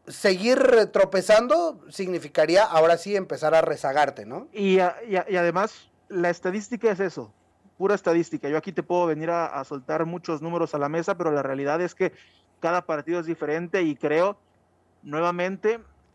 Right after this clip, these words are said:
Speaker 2: para algunos podrá pesar más que para otros, pero creo que tener la ge-,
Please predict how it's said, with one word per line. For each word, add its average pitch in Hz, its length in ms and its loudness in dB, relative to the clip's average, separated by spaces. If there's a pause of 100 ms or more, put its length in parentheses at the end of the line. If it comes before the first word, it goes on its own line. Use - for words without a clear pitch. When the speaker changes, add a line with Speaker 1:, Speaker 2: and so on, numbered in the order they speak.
(140)
Speaker 2:
para 180 200 -2
algunos 220 420 -6
podrá 190 320 -2
pesar 202 320 -4
más 202 220 -6
que 190 100 -10
para 190 240 0
otros, 220 420 -2
pero 160 220 -4
creo 175 220 -4
que 208 180 0 (320)
tener 170 380 -2
la 165 160 0
ge-, - 200 -14